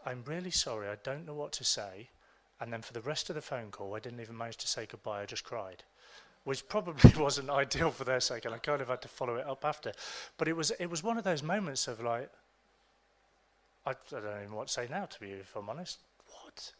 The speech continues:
He's done it again. Now, don't get me wrong, we never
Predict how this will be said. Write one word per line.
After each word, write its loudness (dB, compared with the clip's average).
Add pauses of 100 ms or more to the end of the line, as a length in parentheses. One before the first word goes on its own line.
(480)
He's -12
done -4
it -2
again. -4 (720)
Now, 2
don't 2
get 0
me 0
wrong, 2
we -4
never 0